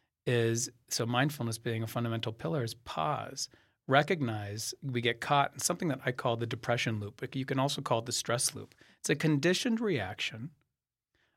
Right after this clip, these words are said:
of thoughts, emotions, sensations, and behaviors or actions. So the moment we're caught in that stress reaction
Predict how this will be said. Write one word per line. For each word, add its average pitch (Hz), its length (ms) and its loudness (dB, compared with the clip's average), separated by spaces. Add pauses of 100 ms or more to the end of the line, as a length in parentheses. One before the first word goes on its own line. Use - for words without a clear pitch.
of - 80 -4
thoughts, 156 520 4
emotions, 127 560 2
sensations, 110 840 -2
and 117 180 -6
behaviors 117 560 -2
or 110 80 -4
actions. - 580 -8 (640)
So 131 200 2
the 131 80 4
moment 180 500 4
we're 143 140 0
caught 165 480 0
in 143 60 -2
that 120 120 -2
stress - 560 2
reaction 113 680 -6